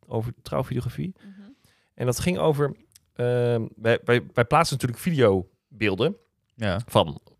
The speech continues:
Speaker 1: het materiaal dat we hebben geschoten. Maar soms, tenminste dat heb ik bijvoorbeeld, ik heb ook heel veel stills.
Speaker 2: Mhm.
Speaker 1: Gewoon van materiaal van wat ik heb, eh, heb gebruikt. En, eh,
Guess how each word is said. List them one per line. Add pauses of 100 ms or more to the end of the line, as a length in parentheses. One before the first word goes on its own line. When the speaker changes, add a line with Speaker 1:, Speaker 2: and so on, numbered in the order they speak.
(340)
Speaker 1:
het
materiaal
dat
we
hebben
geschoten. (300)
Maar
soms,
tenminste
dat
heb
ik
bijvoorbeeld,
ik
heb
ook
heel
veel
stills. (140)
Speaker 2:
Mhm.
Speaker 1:
Gewoon
van
materiaal
van
wat
ik
heb,
eh,
heb
gebruikt. (460)
En, (540)
eh,